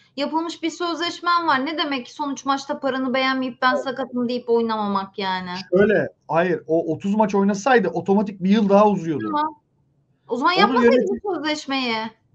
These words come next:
Speaker 2: onu yönetim, onu yönetim aslında halletse, deseydi ki,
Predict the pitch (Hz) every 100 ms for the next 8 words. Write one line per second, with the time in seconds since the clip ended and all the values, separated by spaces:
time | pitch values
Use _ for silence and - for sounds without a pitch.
0 | _ - 165 208 226 240 233 208 151 -
1 | 175 208 220 208 202 196 - _ - 185
2 | - 185 160 165 202 214 202 147 180 202
3 | 220 - - 123